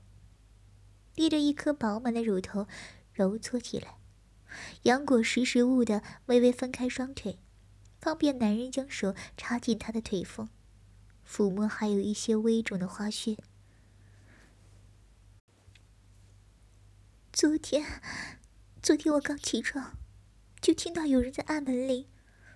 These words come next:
我穿着睡衣去开门，发现是一群不认识的男人。我很害怕，就想要把门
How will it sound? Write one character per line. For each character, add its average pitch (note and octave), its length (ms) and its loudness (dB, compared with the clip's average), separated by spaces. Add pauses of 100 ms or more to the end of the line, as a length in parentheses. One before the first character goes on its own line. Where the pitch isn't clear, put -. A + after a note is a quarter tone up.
(320)
我 C#4 120 6
穿 D4+ 160 0
着 C#4+ 120 2
睡 C#4+ 200 4
衣 C4+ 140 6
去 C4 140 -2
开 C#4+ 200 -4
门， B3+ 320 -2 (880)
发 F4 220 2
现 D#4+ 300 -4 (240)
是 F4+ 160 2
一 F4 160 2
群 D#4+ 200 -2
不 C#4+ 120 2
认 E4 180 0
识 - 160 0
的 B3+ 80 6
男 B3 240 -2
人。 - 240 -12 (840)
我 E4 80 2
很 D4 160 -2
害 C#4+ 260 -8
怕， - 320 -10 (1080)
就 G4+ 140 6
想 E4+ 160 2
要 F4 80 4
把 E4+ 160 2
门 C#4+ 260 -4